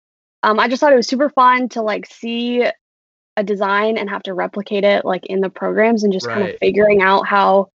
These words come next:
Speaker 1: they go from a blank canvas to a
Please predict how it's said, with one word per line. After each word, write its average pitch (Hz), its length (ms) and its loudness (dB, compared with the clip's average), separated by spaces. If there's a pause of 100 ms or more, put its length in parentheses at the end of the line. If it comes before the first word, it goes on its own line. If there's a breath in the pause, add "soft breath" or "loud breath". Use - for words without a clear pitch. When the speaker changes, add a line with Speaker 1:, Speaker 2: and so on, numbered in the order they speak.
(460)
Speaker 1:
they 208 120 4
go 208 180 4
from 202 200 -2
a 190 60 -6
blank 202 280 -6
canvas 208 540 -4
to 208 200 -4
a 190 140 -6